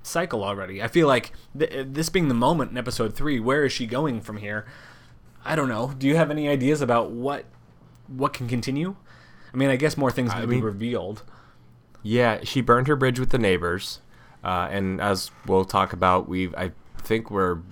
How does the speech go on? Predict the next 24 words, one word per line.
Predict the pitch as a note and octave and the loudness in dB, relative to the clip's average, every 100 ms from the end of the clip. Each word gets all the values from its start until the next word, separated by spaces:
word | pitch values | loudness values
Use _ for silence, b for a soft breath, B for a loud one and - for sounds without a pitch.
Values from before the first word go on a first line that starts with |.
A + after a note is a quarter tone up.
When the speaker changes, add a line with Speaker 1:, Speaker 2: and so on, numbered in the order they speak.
| - C#2+ | -16 -8
Speaker 2:
it's | F#2+ - | -8 -4
revealed | F#2 F2 G2+ | -2 2 2
that | F#2+ - | 0 -2
the | F2+ | -4
neighbors | F2+ F#2+ F2+ F2 F2 - | -2 -2 0 -2 -4 -4
are | F#2 F2+ F2 E2 - - | -4 -2 -4 -6 -10 -8
part | - F2+ E2 | -2 -2 -2
of | E2+ E2 | -8 -10
the | D2+ | -12
cult. | - G2+ F#2 G2 - B B B B - | -2 0 0 -6 -12 B B B B -10
Um, | F#2 F2+ F2 E2+ E2 C#2 - | -4 -2 0 -2 -4 -8 -12
so | - A#2 G#2+ G#2 - | -6 -2 0 0 0
I | G#2+ | -2
think | - C3+ | -2 0
we're | C3+ | 0
gonna | C3+ B2+ | 0 0
see | - A2+ G2+ | 0 -2 0
her | G#2+ G#2 G2 | 2 2 2
make | G2+ G#2 G2 | 2 -2 2
more | G2 | 2
choices | G2 G#2 G#2 - G2 F2 | 2 2 0 0 -4 -4
that | F#2+ F#2+ | -4 -4
just, | - F#2+ F#2 - B B B B B B | -2 -2 -2 -8 B B B B B B
uh, | - - - - G2 | -12 -10 -8 -8 -8